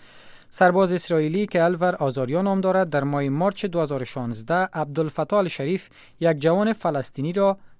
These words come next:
در کرانهٔ غربی با ضرب گلوله کشت. عبدالفتاح پیش از کشته شدن به دست آزاریا به خاطر حمله با چاقو به یک سرباز اسرائیلی دیگر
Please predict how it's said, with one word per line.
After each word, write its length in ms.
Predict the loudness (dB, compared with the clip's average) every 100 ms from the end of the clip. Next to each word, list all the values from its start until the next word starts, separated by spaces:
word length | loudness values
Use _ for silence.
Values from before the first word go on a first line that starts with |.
| -4
در 140 | -2
کرانهٔ 500 | -2 -4 -6 -4 -4
غربی 400 | -4 -6 -6 -6
با 220 | -4 -4 -4
ضرب 400 | -2 -2 -2 -4
گلوله 420 | -4 -4 0 -2
کشت. 340 | -4 -14 -18 -20 -20 -20 2
عبدالفتاح 640 | 4 6 4 0 0 0 0
پیش 260 | -2 0
از 240 | -2 -2 -6
کشته 300 | -8 -6 -8
شدن 340 | -4 -4 -2
به 80 | 0
دست 280 | -2 -4 -6
آزاریا 540 | -6 -6 -6 -2 -2 -4 -20 -8 -2
به 80 | 4
خاطر 320 | 4 4 0
حمله 380 | 0 0 0 0
با 240 | 2 0
چاقو 640 | -2 -8 -8 -8 -2 -2
به 160 | 0 -2
یک 140 | -2
سرباز 420 | -4 -8 -4 -4 -2
اسرائیلی 680 | -6 -6 -6 -6 -4 -6
دیگر 460 | -6 -8 0 0